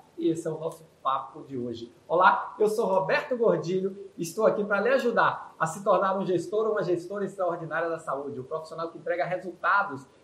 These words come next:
acima da média de forma contínua e consistente e leva o seu time à vitória. E o papo de hoje é o quê? A maior responsabilidade de um líder, desenvolver a sua equipe. Aí eu quero te fazer uma pergunta.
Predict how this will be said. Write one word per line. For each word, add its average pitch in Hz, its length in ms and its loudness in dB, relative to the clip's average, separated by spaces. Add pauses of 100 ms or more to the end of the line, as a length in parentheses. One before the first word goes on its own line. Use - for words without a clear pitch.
acima 269 440 -2
da 233 120 4
média 202 340 2
de 190 80 -2
forma 196 340 -4
contínua 196 440 -6
e 185 40 -6
consistente - 800 -10 (140)
e 240 120 -6
leva 170 280 2
o 175 60 0
seu 170 260 -6
time 160 340 -8
à 170 60 -6
vitória. 147 580 0 (480)
E 220 60 0
o 220 80 -4
papo 277 300 8
de 214 100 6
hoje 285 180 12
é 254 60 8
o 226 100 4
quê? 240 400 6 (400)
A 220 160 2
maior 202 380 4
responsabilidade 185 1040 -2
de 175 100 -6
um 180 80 -4
líder, 156 380 2 (140)
desenvolver 175 920 0
a 175 60 2
sua 170 220 -4
equipe. - 280 -10
Aí 143 80 -4
eu 175 80 -2
quero 143 160 -2
te 147 80 -6
fazer 185 200 2
uma 208 80 0
pergunta. 143 520 2